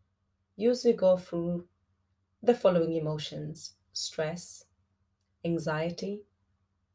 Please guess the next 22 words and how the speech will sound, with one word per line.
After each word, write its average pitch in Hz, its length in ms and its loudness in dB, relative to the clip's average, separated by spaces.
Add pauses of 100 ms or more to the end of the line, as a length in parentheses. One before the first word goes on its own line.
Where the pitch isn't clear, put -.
(420)
feel 180 240 2
that 165 180 -4
they're 165 100 -4
not 160 200 -2
lovable, 185 580 -4 (960)
questioning 175 460 4
themselves, 165 760 -2 (340)
"Why 165 240 -2
me?" 160 420 -6 (1900)
Thoughts - 280 6
of 175 120 -2
family 170 320 0
gathering 175 460 -2
can 160 180 -6
trigger 165 260 -2
anxiety. 170 880 -4 (120)
They 185 80 2
tend 180 240 2
to 175 80 -4
deal 175 180 0
with 170 160 -2
a, 165 300 -4